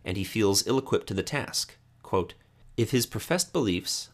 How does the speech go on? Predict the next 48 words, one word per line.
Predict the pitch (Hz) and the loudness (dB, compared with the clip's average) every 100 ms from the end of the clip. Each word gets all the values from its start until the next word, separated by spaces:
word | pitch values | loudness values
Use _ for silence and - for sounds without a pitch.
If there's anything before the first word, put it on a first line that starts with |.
| - | 0
i | 98 | 0
e | 98 | 2
the | 98 | -2
rules | 98 107 101 101 101 | 0 2 4 4 4
and | 92 | 2
slogans | - 101 95 92 95 | 4 4 4 2 0
of | - | -2
his | - | -2
group, | 117 117 92 - | 2 2 0 -6
are | - | -8
challenged, | - 175 160 80 82 - - - | -2 0 2 0 -4 -10 -20 -10
he | 107 | -8
feels | - 120 139 147 | -6 0 0 2
his | 127 - | 0 -2
consciousness | - 117 92 - 95 | -2 -2 -2 -2 -2
dissolving | - 95 98 90 98 | -2 0 2 2 2
in | 90 | -4
fog, | 85 127 95 - - _ _ _ | 0 0 0 -4 -18 _ _ _
hence | - 104 120 | 2 2 2
his | - 104 | 2 0
fear | - 80 | 2 0
of | 82 | 2
outsiders. | 82 82 117 104 - - - _ _ _ _ _ _ _ _ | 2 2 2 0 -2 -10 -12 _ _ _ _ _ _ _ _
He | - | -2
does | 127 | 2
not | 151 185 | 4 4
know | 156 135 | 6 8
why | 127 | 8
he | 123 113 | 8 4
feels | - 147 131 113 | -2 4 4 6
that | 95 | 6
outsiders | 95 - 98 98 92 | 6 6 6 6 4
are | 87 92 | 4 2
a | |
deadly | 90 95 90 | 2 0 0
threat | - 156 151 | 2 2 2
to | - | 0
him | 95 76 - - - | 0 -2 -6 -16 -6
and | 107 101 | -2 0
why | 131 | 2
they | 135 95 | 2 2
fill | - 90 | 2 0
him | 92 | 0
with | 85 | -2
helpless | 87 104 101 | -4 -4 -4
terror," | - 127 - - - _ - | -2 -2 -2 -8 -16 _ -12
end | - | -12
quote. | - - - | -10 -12 -14